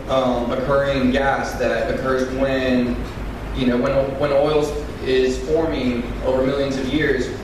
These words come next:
without the presence of oxygen, that's when it's gonna start to form. And that's why you find it, in some areas you're gonna find it in, where there's oil, in some areas you'll find the oil without it. Um, if there's a green flag, then there's a,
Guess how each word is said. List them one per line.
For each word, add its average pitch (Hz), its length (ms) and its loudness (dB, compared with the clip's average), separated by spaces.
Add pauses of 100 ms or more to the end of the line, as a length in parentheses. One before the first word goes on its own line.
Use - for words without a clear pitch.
(160)
without 131 340 0
the - 80 -6
presence 127 480 -2
of 117 240 2
oxygen, 113 640 -2 (180)
that's 123 200 -2
when 123 100 -2
it's 120 120 -4
gonna 120 140 -4
start 120 220 0
to - 60 -2
form. 127 240 0
And 113 120 -2
that's - 140 -2
why - 80 0
you - 120 -2
find 151 220 0
it, - 160 -4 (220)
in 123 60 -6
some 165 240 0
areas 156 300 -2
you're 143 100 -4
gonna - 160 -2
find 139 240 0
it 135 120 2
in, 127 200 0
where 127 140 2
there's 127 160 2
oil, 139 320 2
in 135 60 0
some 123 160 -2
areas 123 300 0 (220)
you'll 120 220 2
find 123 200 2
the 117 100 4
oil 123 140 4
without 123 300 0
it. - 200 -6 (1000)
Um, 123 300 0
if 127 100 -2
there's 143 160 0
a 123 120 0
green 180 300 0
flag, - 600 0
then 131 140 2
there's 123 160 2
a, 120 340 2